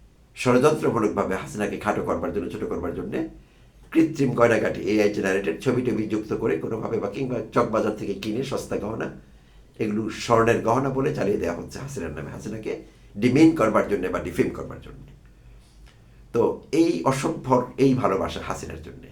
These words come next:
যেখানে কিনা ইন্টারেস্টিংলি এক থোতাকে ভোতা করে দিয়ে, এই অসভ্য কালচারাল ফ্যাসিস্টের থোতাকে ভোতা করে দিয়ে বৃহস্পতিবার দিন হাসিনার এক অডিও ক্লিপ বেরিয়ে গেল। বিভিন্ন মিডিয়ায়, সংবাদ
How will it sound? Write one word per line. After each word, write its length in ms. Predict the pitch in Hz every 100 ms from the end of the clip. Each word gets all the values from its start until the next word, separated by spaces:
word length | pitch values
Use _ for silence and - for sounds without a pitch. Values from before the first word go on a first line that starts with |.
| - - _ _ -
যেখানে 320 | 110 151 180
কিনা 200 | 190 165
ইন্টারেস্টিংলি 920 | 156 139 139 160 - - 139 113 82 -
এক 320 | 127 - - -
থোতাকে 540 | 135 - 139 123 101
ভোতা 260 | 139 156 165
করে 200 | 104 95
দিয়ে, 320 | 87 - - - - _ _ _ _ _ _ -
এই 160 | 104 -
অসভ্য 520 | 123 - 139 - 127
কালচারাল 440 | 120 123 123 107
ফ্যাসিস্টের 540 | 104 135 139 - - - -
থোতাকে 380 | 113 123 - 107
ভোতা 240 | 120 -
করে 220 | - 90
দিয়ে 360 | 80 - - - - - - - - - -
বৃহস্পতিবার 640 | 98 135 143 - - 127 127
দিন 120 | 123
হাসিনার 420 | 117 - 117 104
এক 200 | 101 101
অডিও 240 | 101 98 - - - - - -
ক্লিপ 260 | 98 78
বেরিয়ে 240 | 78 - -
গেল। 160 | 65 - - - - - - - -
বিভিন্ন 360 | 104 104 98 95
মিডিয়ায়, 460 | 104 95 98 98
সংবাদ 340 | - 90 87